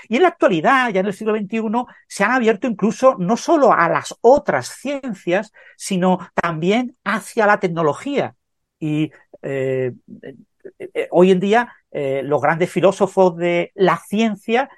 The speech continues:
son grandes filósofos de la tecnología, que es realmente lo que más, eh, afecta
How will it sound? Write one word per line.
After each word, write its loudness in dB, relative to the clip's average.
son 2
grandes 0
filósofos -2
de 4
la 4
tecnología, -2
que 4
es 4
realmente 0
lo 2
que 0
más, -4
eh, -2
afecta -2